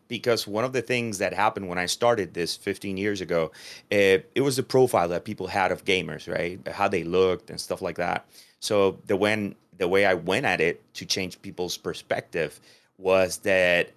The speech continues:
I, I, I, when I had the hair, I had a mohawk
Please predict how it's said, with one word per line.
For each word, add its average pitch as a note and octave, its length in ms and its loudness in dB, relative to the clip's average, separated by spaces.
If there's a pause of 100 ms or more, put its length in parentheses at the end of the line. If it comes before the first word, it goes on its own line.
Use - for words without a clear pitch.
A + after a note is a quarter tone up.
I, G2+ 240 -2
I, G2+ 320 -4 (140)
I, F#2 300 -10 (180)
when F2+ 140 -4
I F2+ 80 0
had F#2+ 200 -2
the F#2 60 0
hair, E2+ 380 0 (240)
I F2 200 -4
had G#2 260 -2
a E2 40 -4
mohawk F#2+ 640 0